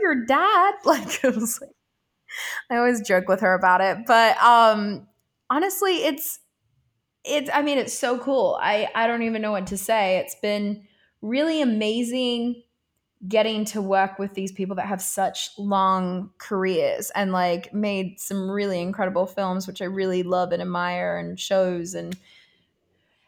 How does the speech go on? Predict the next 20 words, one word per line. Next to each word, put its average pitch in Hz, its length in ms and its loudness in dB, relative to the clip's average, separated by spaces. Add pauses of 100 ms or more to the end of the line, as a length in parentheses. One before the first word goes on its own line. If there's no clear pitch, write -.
and 226 100 2
whatnot. 220 440 4
And 226 100 2
I 226 60 2
think 262 480 -2 (360)
the 247 120 0
one 254 360 2
thing 233 360 0
that 214 180 2
I 208 100 2
really 196 640 2 (1040)
take 220 260 0
away 180 320 4
from 180 240 -2
it 170 260 -2
more 202 200 2
than 185 120 2
anything 180 400 -2
else 175 480 -2
is 175 560 -2